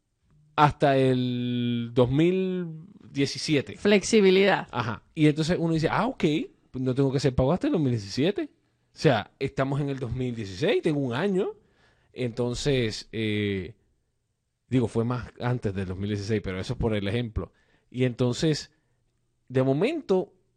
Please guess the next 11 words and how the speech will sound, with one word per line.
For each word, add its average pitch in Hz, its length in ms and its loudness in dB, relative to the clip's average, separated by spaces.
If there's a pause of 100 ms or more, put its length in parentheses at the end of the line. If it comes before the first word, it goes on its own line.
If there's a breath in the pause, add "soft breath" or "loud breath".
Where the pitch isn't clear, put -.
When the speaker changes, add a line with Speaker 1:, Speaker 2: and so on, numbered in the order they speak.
(320)
Speaker 1:
pasa 139 240 0
el 175 80 -2
año 123 340 -6 (760)
y 120 80 0
de 117 80 4
momento, 170 580 -4 (240)
Speaker 2:
Se - 200 -2
te 196 100 0
Speaker 1:
sorpresa, 190 220 4
Speaker 2:
incrementó. 165 520 -2
Speaker 1:
sorpresa. 143 460 0